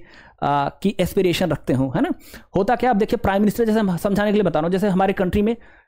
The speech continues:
डिसीजंस तो प्राइम मिनिस्टर लेते हैं, लेकिन उन डिसीजंस का एक्चुअल जो इम्प्लीमेंटेशन होता है कौन करता है? सिविल सर्वेंट्स ही करते हैं, ब्यूरोक्रेसी ही करती है, राइट? उसी तरह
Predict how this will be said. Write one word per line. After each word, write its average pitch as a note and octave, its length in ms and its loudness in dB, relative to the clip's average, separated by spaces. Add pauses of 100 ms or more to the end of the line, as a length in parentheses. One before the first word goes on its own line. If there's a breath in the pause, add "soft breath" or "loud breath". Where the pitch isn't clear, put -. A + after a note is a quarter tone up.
डिसीजंस G#3+ 380 2
तो B3 100 0
प्राइम G#3 220 2
मिनिस्टर G3 260 0
लेते A3+ 240 0
हैं, G#3+ 80 2
लेकिन A3 200 0
उन C4 220 4
डिसीजंस A3 480 2
का - 320 -6
एक्चुअल D4+ 400 -2
जो D#4+ 160 0
इम्प्लीमेंटेशन A#3+ 680 2
होता G3+ 220 2
है F#3 40 0
कौन C4 200 2
करता G3 280 0
है? C3 220 -2 (600 soft breath)
सिविल G#3 220 2
सर्वेंट्स A3 360 2
ही B3 60 0
करते A#3 260 0
हैं, A3 260 -2 (220)
ब्यूरोक्रेसी A3 480 2
ही A3+ 100 6
करती A3+ 320 0
है, A#3+ 160 -2 (280 soft breath)
राइट? C4 320 0
उसी C#4+ 200 0
तरह C4 280 2